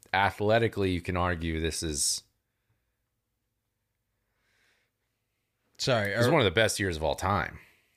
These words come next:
Speaker 2: we talking Acuna here?
Speaker 1: Yeah.
Speaker 2: Yeah. How do you feel? Because I, I've, I've kinda come to my own <clears throat> conclusion on this season for him.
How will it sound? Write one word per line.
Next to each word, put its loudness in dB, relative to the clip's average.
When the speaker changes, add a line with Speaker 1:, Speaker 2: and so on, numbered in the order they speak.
Speaker 2:
we 0
talking 0
Acuna -4
here? -4
Speaker 1:
Yeah. 0
Speaker 2:
Yeah. -2
How 0
do -2
you -2
feel? -4
Because -4
I, -2
I've, -2
I've -6
kinda -4
come -6
to -6
my -2
own -2
<clears throat> -4
conclusion -8
on -8
this -8
season -10
for -6
him. -6